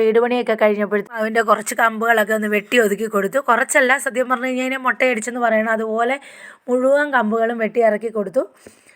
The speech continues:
അതിൻ്റെ ചുവട്ടിൽ പഞ്ചായത്തിൽ നിന്ന് കിട്ടിയ ഒരു കുരുമുളക് തൈ ഞാൻ നട്ടു കൊടുത്തതാണ്. അത് ദേണ്ടെ ആദ്യത്തെ വർഷമാണ് കായ്ച്ചേക്കുന്നത്. കുരുമുളക് പറിച്ചപ്പോൾ അത് വിളഞ്ഞില്ലായിരുന്നു, ഇപ്പം അത് വിളഞ്ഞ് നല്ല പഴുത്ത് നിൽപ്പുണ്ട്. ഈ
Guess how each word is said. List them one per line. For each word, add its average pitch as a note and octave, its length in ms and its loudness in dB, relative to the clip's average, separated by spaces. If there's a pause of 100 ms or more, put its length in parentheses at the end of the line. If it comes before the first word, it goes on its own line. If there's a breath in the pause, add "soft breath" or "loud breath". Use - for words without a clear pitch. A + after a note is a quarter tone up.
(480 soft breath)
അതിൻ്റെ B3 300 2
ചുവട്ടിൽ A3 300 2 (120)
പഞ്ചായത്തിൽ A3+ 480 2
നിന്ന് A#3+ 160 -4
കിട്ടിയ A3 240 0
ഒരു A3 140 0
കുരുമുളക് A3 500 2
തൈ A#3 60 0 (100)
ഞാൻ A3 160 -4
നട്ടു G#3 240 -2
കൊടുത്തതാണ്. G3+ 560 0 (120)
അത് G3+ 200 -2
ദേണ്ടെ A3+ 300 -2 (520 loud breath)
ആദ്യത്തെ A3+ 400 4
വർഷമാണ് A3 460 2 (100)
കായ്ച്ചേക്കുന്നത്. G3+ 720 0 (520 loud breath)
കുരുമുളക് C4+ 520 4
പറിച്ചപ്പോൾ A3+ 460 2
അത് A#3 140 0 (280)
വിളഞ്ഞില്ലായിരുന്നു, A3 720 0
ഇപ്പം A3 180 2
അത് A3 60 2 (100)
വിളഞ്ഞ് G#3+ 320 0
നല്ല G#3+ 120 2 (100)
പഴുത്ത് G#3+ 420 0
നിൽപ്പുണ്ട്. G#3 420 0 (600 loud breath)
ഈ C4 40 -2